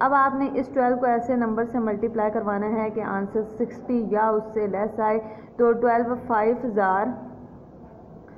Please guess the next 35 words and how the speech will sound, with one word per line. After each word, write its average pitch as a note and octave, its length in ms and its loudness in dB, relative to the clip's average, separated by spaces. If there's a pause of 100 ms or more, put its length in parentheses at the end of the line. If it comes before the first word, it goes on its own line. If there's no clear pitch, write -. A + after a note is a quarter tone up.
(500)
सिक्सटी, B3 460 -4 (340)
ठीक A3+ 180 -2
है, C4 300 -6 (200)
ट्वेल्व A3 200 0
फ़ाइव A3 240 0
जार A#3 200 0
क्या A#3 140 0
होगा, A3+ 260 0
सिक्सटी, A#3+ 500 -4
और A3 140 0
यहाँ A3 220 -2
पर A3 140 -4
remainder G#3 380 -2
क्या G3+ 180 -2
आ F#3+ 40 -2
जाएगा, G3 340 -2
ज़ीरो। A#3 420 0 (340)
अब G3+ 120 0
remainder A3+ 420 4
ज़ीरो C4 260 2
आ B3+ 200 4
गया B3+ 200 2
तो B3+ 120 -2
ये A#3+ 320 0
दो A3+ 280 4
ज़ीरोज़ A3 400 0
जो A3 160 -2
हैं G#3+ 300 -4 (340)
ये A3 180 -2 (140)
ऊपर G#3 220 0
shift G3 320 -4
हो F#3 100 -8
जाएंगे, - 360 -10 (840)
like F2 280 -8
this, - 100 -8